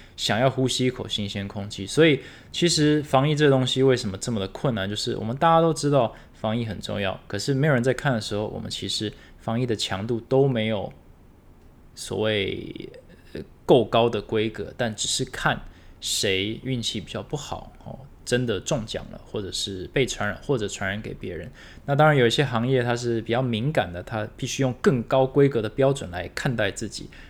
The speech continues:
那这个无可厚非。但我想要表达的说，这些状况我们之前也讲过，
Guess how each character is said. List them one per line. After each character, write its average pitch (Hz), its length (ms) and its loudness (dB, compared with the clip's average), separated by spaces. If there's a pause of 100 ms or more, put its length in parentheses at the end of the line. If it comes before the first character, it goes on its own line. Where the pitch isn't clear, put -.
那 120 80 -4
这 127 160 0
个 113 80 2
无 101 100 2
可 104 160 -4
厚 - 220 -4
非。 - 200 -8 (360)
但 120 100 -2
我 113 80 2
想 110 140 -2
要 107 80 0
表 101 160 0
达 98 120 2
的 104 60 0
说， 110 300 -2 (240)
这 151 140 0
些 151 120 4
状 139 320 2
况 104 320 -2 (300)
我 113 100 -6
们 113 140 -2
之 139 100 -2
前 120 140 0
也 110 80 2
讲 - 260 -4
过， - 220 -2